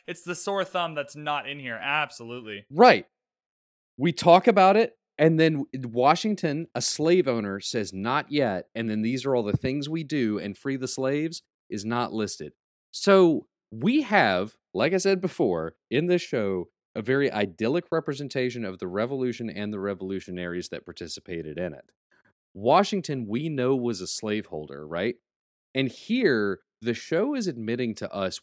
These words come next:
Speaker 2: we as, as creators of this musical acknowledge that Washington was imperfect. It is important that "not yet" is in Washington's voice. We see here one of Washington's sins. We see the show admit it.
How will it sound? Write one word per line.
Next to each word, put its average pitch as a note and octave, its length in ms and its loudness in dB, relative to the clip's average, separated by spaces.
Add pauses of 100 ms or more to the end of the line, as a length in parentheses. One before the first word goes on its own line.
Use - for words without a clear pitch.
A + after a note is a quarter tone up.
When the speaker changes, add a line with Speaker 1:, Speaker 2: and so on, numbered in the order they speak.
Speaker 2:
we E3+ 360 -4
as, C3 200 -2 (280)
as G#2+ 180 -4
creators A#2 720 -4
of B2+ 160 -8
this B2+ 180 -6
musical G2+ 540 -6
acknowledge G2+ 600 -6
that - 140 -10
Washington F#2 600 -6
was E2 160 -12
imperfect. D#2 640 -16
It B2 160 -2
is A2+ 240 -4
important B2+ 1080 -2 (460)
that A2 220 -2
"not A#2 380 0
yet" G#2+ 420 -2
is G#2 180 -4
in F#2+ 180 -6
Washington's E2+ 680 -8
voice. - 480 -14 (560)
We B2+ 340 -2
see G3 480 -2
here E2+ 640 -4
one G2+ 260 -6
of G#2 120 -10
Washington's F#2 720 -4
sins. - 640 -10 (460)
We F2+ 140 -6
see A2+ 280 -2
the C#3 100 -4
show A2+ 300 -2
admit G2+ 340 0
it. - 180 -2